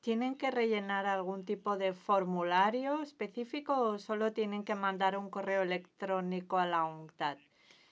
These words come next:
¿Y la decisión se toma en el ecosoc o la toma aquí la Junta?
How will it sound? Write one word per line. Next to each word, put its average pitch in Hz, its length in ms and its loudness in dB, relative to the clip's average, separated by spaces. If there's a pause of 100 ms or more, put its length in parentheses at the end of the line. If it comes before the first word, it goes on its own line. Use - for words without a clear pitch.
(160)
¿Y 214 120 -2
la 196 200 2
decisión 220 840 -2
se 233 200 -2
toma 220 400 0
en 220 100 -2
el 208 160 0
ecosoc 208 800 -2
o 208 180 0
la 180 540 0
toma 185 380 0
aquí 180 260 -4
la 180 220 4
Junta? 165 760 -6